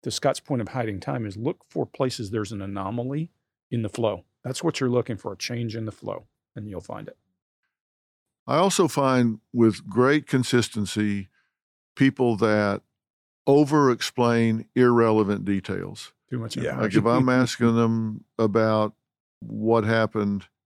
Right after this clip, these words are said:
Speaker 2: at ten o'clock at the mall, and they spend fifteen minutes telling me what shoes they picked.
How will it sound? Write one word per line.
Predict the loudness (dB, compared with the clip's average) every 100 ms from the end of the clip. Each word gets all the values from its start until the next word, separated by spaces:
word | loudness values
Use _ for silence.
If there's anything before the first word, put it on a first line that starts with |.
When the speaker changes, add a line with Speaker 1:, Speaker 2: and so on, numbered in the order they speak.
| _ -2
Speaker 2:
at | -2 0
ten | 2 2
o'clock | 2 0 0 -2
at | -4
the | -2
mall, | 0 2 2 0 -4 -10 _ _ _ _ _ -4
and | 0 2 2 0 2
they | 4 4 2 -2
spend | -8 -8 2 4 4 2 0 -2 -8
fifteen | 0 0 2 0 2
minutes | 2 2 2 -2
telling | 0 2 2
me | 2 2
what | 2 0 -2
shoes | 0 2 2 0
they | -2
picked. | -2 -4 -6 _